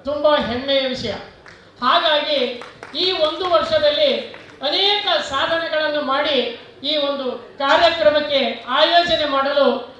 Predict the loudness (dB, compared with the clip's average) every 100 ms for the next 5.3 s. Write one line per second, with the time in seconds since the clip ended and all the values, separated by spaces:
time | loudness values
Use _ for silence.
0 | -8 -6 -2 0 0 -4 -14 -18 -8 -4
1 | -2 -2 2 2 2 -2 -4 -4 -4 -2
2 | -4 -6 -4 0 2 6 6 6 2 -14
3 | -8 -6 -4 -2 -2 -4 -12 -10 -2 2
4 | 2 0 -2 -2 -4 -4 -4 -4 -8 -10
5 | -6 -4 -4